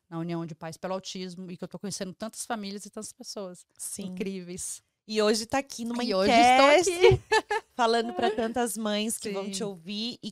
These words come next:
Speaker 2: com certeza, você deixando a tua mensagem aqui, a gente leva também o acolhimento pra essas mães.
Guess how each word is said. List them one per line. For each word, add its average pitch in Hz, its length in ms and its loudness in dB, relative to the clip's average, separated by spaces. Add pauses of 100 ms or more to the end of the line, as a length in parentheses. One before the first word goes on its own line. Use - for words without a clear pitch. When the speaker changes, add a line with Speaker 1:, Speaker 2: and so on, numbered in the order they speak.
Speaker 2:
com 240 320 -2
certeza, 196 1080 -4
você 190 280 -8
deixando 185 360 -8
a 185 60 -8
tua 202 100 -8
mensagem 180 600 -6
aqui, 208 640 -8
a - 140 -10
gente 196 280 -8
leva 190 460 -2
também 180 400 -8
o - 20 -4
acolhimento 190 560 -6
pra - 140 -10
essas 175 280 -8
mães. 156 520 -12